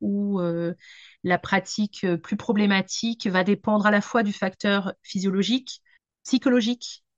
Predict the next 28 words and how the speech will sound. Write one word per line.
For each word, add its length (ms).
et 140
comportemental. 760
Et 100
les 140
dimensions-là, 840
on 100
a 300
tendance 440
à 60
vouloir, 640
euh, 180
les 140
minimiser. 720
Et 440
ça 680
peut 300
arriver 340
à 60
chacun 340
d'entre 300
nous 220
parce 280
que 100
c'est 160
pas 160
le 60
bon 160
produit, 560